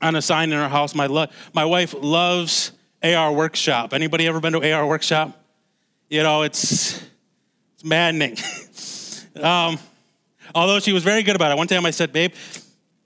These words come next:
our walls are just busy." And the next day, a bunch of signs were down, so it was great. Um, but we have this sign still in our house. It's right by our front door, and it says this. Uh, it's from C S Lewis. "Look for Christ,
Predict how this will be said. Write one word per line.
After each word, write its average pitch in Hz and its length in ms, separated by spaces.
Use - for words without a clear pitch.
our 143 140
walls 175 320
are 160 80
just 160 460
busy." 135 360
And 143 280
the 147 60
next 165 220
day, 170 100
a 170 60
bunch 139 160
of 139 80
signs 135 180
were 113 80
down, 101 220
so 113 160
it - 20
was 120 140
great. 131 300
Um, 151 480
but 165 80
we 180 100
have 185 220
this 196 160
sign 160 280
still 170 300
in 156 80
our 143 80
house. 156 240
It's 127 140
right 160 280
by 151 140
our 143 120
front 135 260
door, 143 260
and 135 140
it 123 100
says 120 200
this. 131 260
Uh, 135 140
it's - 80
from 139 120
C 160 200
S 143 180
Lewis. 143 560
"Look 170 320
for 156 160
Christ, 165 640